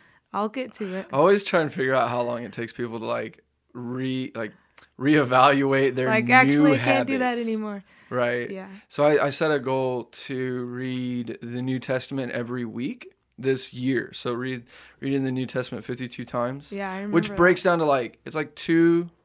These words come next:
Speaker 2: to two and a half hours if, if you're reading, like, average reading
Speaker 1: Mm-hmm.
Speaker 2: speed.
Speaker 1: Yeah, you said you were a fast reader.
Speaker 2: I
Speaker 1: So,
Speaker 2: am. I
Speaker 1: like, you
Speaker 2: have,
Speaker 1: do it pretty
Speaker 2: I
Speaker 1: quick.
Speaker 2: have an above, uh, I have above average reading speed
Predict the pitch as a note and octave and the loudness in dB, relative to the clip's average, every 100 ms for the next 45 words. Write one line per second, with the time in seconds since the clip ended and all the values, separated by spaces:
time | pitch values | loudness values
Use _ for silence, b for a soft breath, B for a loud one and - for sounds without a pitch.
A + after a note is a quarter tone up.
0 | _ - _ - E3 D#3+ D#3 C#3+ C3+ A#2+ | _ -20 _ -14 -2 0 2 0 -2 -2
1 | B2 B2+ B2 A#2+ A2+ - B2+ - - C3+ | 0 2 0 -4 -8 -8 -10 -10 -10 -8
2 | B2+ C3 C#3 D#3 C3 A#2 A2+ - C3+ C3 | -6 -4 0 0 -2 -8 -10 -6 -2 -2
3 | B2 A#2+ A2 G#2+ B2 A#2+ A#2 A#2 A3 A3 | -2 -6 -6 -10 -8 -6 -8 -8 -6 -6
4 | A3+ A3 - - C3 A#2+ A2 A2+ B3 C4 | -6 -10 -10 -8 -4 -4 -4 -6 2 4
5 | B3+ B3+ D4+ C4 A3+ A#3 A3+ B3 A#3+ F#3 | 4 0 -2 0 0 -2 -2 -4 -6 -8
6 | E3 B B B E3+ F3+ F3+ G#3 F#3+ F#3 | -12 B B B 4 6 8 6 8 8
7 | - - - A3+ - - F3 G3+ E3 D#3 | 6 4 2 0 0 2 6 6 6 4
8 | C#3 C#3+ C#3+ B2+ B2 C3+ C3+ C3 A#2+ A#2+ | 4 4 4 0 -4 -2 0 0 -2 -6
9 | A#2 _ _ _ - E3+ F3 D#3 D3+ D3 | -14 _ _ _ -2 2 2 4 4 4
10 | C#3+ C3 A#2+ D#3+ D#3 - - - D3+ C#3+ | 2 0 -2 -2 -2 -4 -6 -4 -6 -4
11 | C3 A#2+ | -6 -8